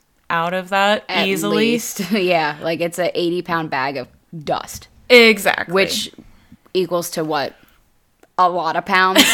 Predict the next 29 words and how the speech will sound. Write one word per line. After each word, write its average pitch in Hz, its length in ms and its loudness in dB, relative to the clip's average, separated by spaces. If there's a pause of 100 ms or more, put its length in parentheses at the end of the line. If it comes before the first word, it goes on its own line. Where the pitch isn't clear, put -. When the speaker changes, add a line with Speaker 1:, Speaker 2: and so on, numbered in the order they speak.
(260)
Speaker 1:
<laughs> 453 240 4
Speaker 2:
with 220 220 6
water, 196 540 6
you 254 200 4
know? 226 300 4
Speaker 1:
Right. 208 640 4
Speaker 2:
So 156 580 -2 (460)
Speaker 1:
I 185 160 2
don't 202 220 2
understand, 190 380 -6
like, 180 120 -2
how 185 160 -4
they 180 100 2
got 170 180 -2
stuck 175 280 -4
on 185 200 -4
it. 190 240 -4
It 220 60 0
was 240 140 2
stated 302 320 -2
multiple 190 400 0
times 185 360 -6
in 180 80 -12
the 180 60 -4
media 170 460 -4
that 165 320 -2
Scott 190 380 0
had 180 220 -4
a 170 280 -2